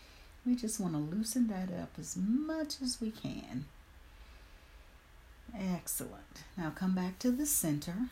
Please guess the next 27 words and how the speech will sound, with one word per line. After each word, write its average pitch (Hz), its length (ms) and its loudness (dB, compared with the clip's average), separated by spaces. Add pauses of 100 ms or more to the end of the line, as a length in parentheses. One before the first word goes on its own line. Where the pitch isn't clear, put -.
(500)
Notice 214 380 4
how 285 140 4
you're 269 220 4
feeling 202 520 2
right - 300 -2
now. - 380 -6 (260)
Now 180 180 2
let's 160 260 -2
rub 233 260 4
our 311 120 2
hands 196 380 2
together. 143 440 2 (1500)
Get 214 160 6
that 165 220 4
energy 202 340 2
going. 180 480 2
We 151 120 4
have - 200 -2
heart - 280 2
chakra 175 420 2
energy 160 380 0
in 147 60 2
our 139 220 0
hands. 107 540 0 (540)
So 208 160 2
we're 226 100 4
gonna 180 180 4